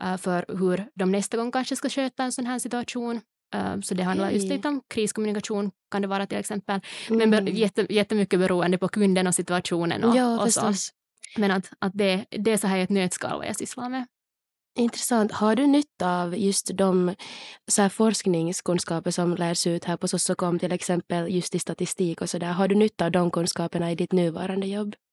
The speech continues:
Speaker 1: Absolut. Eh, jag, jag ska säga att statistikkurserna, eh, de var,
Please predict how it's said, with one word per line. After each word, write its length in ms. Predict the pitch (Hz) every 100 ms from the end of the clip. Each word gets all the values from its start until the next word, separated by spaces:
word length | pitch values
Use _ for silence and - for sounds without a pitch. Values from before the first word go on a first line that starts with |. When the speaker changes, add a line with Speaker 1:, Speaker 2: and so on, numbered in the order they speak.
| _ -
Speaker 1:
Absolut. 540 | 202 - 135 117 - - 196
Eh, 400 | 185 185 180 - _ _ _ _ _ _ _ _
jag, 220 | 196 208 -
jag 120 | 214
ska 80 | 196
säga 240 | - 214 202
att 360 | 180 180 - - - _ - -
statistikkurserna, 1800 | 208 214 - 254 226 - - - _ _ - - 196 196 - 247 294 - _ _ -
eh, 260 | 185 180 180
de 260 | 190 185 180
var, 240 | 180 180